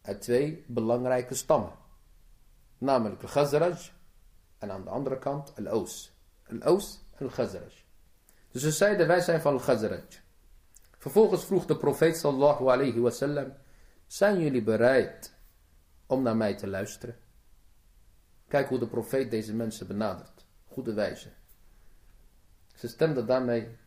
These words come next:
in. Ze wilden luisteren naar de profeet sallallahu alayhi wa sallam. Waarna de profeet hen uitnodigde naar de islam. En versen uit de Koran begon te reciteren.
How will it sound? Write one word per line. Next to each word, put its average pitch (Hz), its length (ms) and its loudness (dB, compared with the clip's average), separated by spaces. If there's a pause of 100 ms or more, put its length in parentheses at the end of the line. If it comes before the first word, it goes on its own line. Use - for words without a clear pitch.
in. 139 300 -2
Ze - 120 -6
wilden 135 240 2
luisteren 120 360 2
naar 101 100 -8
de - 60 -8
profeet 117 300 -2
sallallahu 101 480 -6
alayhi 92 240 -10
wa - 80 -18
sallam. 104 300 -6 (800)
Waarna 160 240 4
de 165 120 4
profeet 156 600 4 (920)
hen 123 200 -2
uitnodigde 117 680 -2
naar 110 180 0
de 92 80 -8
islam. 98 460 -8 (1000)
En 127 180 -4
versen 165 360 4
uit 131 180 2
de 123 100 -2
Koran 139 480 2
begon 120 340 -4
te 113 100 -6
reciteren. 104 720 -4